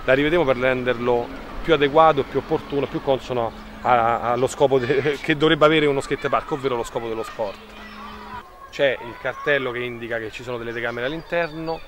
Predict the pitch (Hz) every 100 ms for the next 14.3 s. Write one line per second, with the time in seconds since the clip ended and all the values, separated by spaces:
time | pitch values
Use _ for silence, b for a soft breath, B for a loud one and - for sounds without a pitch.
0 | - - - 123 131 143 - 143 - 131
1 | 151 160 117 104 113 117 127 135 123 110
2 | 120 135 143 147 B B B - 117 107
3 | 101 B B B - - - 107 120 123
4 | 113 110 107 120 110 107 110 104 98 -
5 | - - - - - - - 110 - 139
6 | 113 120 135 127 123 127 - - - 143
7 | 107 110 107 - - - - - 113 107
8 | 131 120 123 117 - - 127 120 135 135
9 | 117 110 104 104 - 120 110 - 214 165
10 | 170 170 214 185 190 143 101 95 B B
11 | B - 135 160 - 196 160 160 160 151
12 | 143 - 143 120 123 139 120 120 - 143
13 | 170 180 - 113 - 113 110 85 87 87
14 | - -